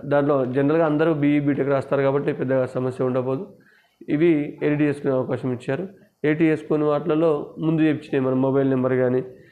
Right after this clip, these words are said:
ఆ, మెయిల్ ఐడి కానీ, అడ్రస్ కానీ, ఆ, నెక్స్ట్ సెషన్ కానీ, ఫోటో కానీ ఇలాంటివి ఇవ్వడం జరిగింది. ఇది మనకు భవిష్యత్తులో ఎవరైనా ఎడిట్ ఆప్షన్ ఇచ్చినప్పుడు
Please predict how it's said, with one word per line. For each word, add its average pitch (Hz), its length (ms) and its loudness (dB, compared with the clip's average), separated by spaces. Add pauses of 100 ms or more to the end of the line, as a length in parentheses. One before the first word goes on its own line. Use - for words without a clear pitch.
(320)
ఆ, 131 140 4
మెయిల్ 143 340 4
ఐడి 143 200 2
కానీ, 135 200 0
అడ్రస్ 139 400 0
కానీ, 131 320 0 (640)
ఆ, 135 80 2 (720)
నెక్స్ట్ 143 520 0
సెషన్ 143 440 0
కానీ, 131 220 2
ఫోటో 139 400 2
కానీ 131 280 0 (1000)
ఇలాంటివి 151 720 0 (180)
ఇవ్వడం 147 280 2
జరిగింది. 113 380 -4 (2000)
ఇది 156 420 0 (400)
మనకు 147 560 0
భవిష్యత్తులో 156 640 0
ఎవరైనా 156 360 4
ఎడిట్ 147 240 0
ఆప్షన్ 147 220 -2
ఇచ్చినప్పుడు 165 500 -4